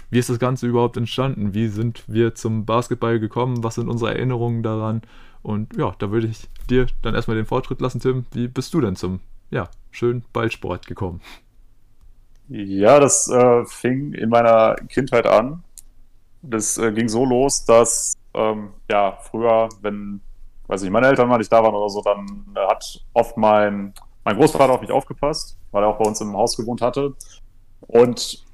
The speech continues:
Speaker 2: er hat immer ziemlich viel Sport geguckt, gerade was jetzt so große Turniere anging oder auch die Olympischen Spiele, da hat er sehr, sehr viel, äh, sich immer angeguckt. Und so auch dann die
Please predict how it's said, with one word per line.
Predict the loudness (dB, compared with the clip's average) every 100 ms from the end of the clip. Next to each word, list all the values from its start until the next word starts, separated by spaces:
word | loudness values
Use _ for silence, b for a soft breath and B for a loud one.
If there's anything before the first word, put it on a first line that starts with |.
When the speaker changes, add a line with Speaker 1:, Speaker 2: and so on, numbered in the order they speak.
| _
Speaker 2:
er | 4
hat | 4 4 -4
immer | 0 2 4 2 -2 -14 -8
ziemlich | -6 -4
viel | -4
Sport | -2 4 4 2
geguckt, | -2 -2 -2 -12 -16 -2
gerade | 4 6
was | 4 2
jetzt | 0 0
so | 0 0
große | 0 -4
Turniere | -4 2 4 4
anging | 2 2 -2 -2 -4
oder | 2 4
auch | 4
die | 4
Olympischen | 0 0 -4
Spiele, | -6 0 4 8
da | 8
hat | 8
er | 6 6 4 -8 -20 -20 -16 -6
sehr, | 6 6
sehr | 8 4
viel, | 2 2 4 4 2 -2
äh, | -4 -4
sich | -8 -8
immer | -4 -4
angeguckt. | -4 -4 -4 -4 -10 -20 -20 -20 -20 -20 -20 -4
Und | -2 -2
so | -2 -8 -8 -2 0 6
auch | 6 6
dann | 4 2 2
die | -2 -2 -2 -4